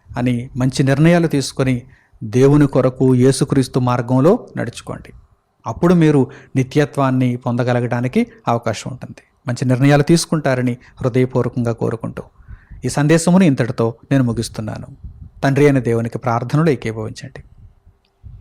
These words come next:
మహోన్నతుడు అయిన మా కన్న తండ్రి, చక్కని సంగతులను పాఠ్యాంశములుగా మాకు అనుగ్రహిస్తూ జీవము కలిగినటువంటి మీ మార్గములో నడిపించుచున్నందులకు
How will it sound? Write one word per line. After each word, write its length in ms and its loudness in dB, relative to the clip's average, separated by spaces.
మహోన్నతుడు 580 4
అయిన 120 2
మా 160 0
కన్న 140 -4
తండ్రి, 360 -8
చక్కని 360 0
సంగతులను 640 0
పాఠ్యాంశములుగా 840 2
మాకు 160 -2
అనుగ్రహిస్తూ 560 -6
జీవము 400 4
కలిగినటువంటి 540 2
మీ 160 0
మార్గములో 520 0
నడిపించుచున్నందులకు 1040 -2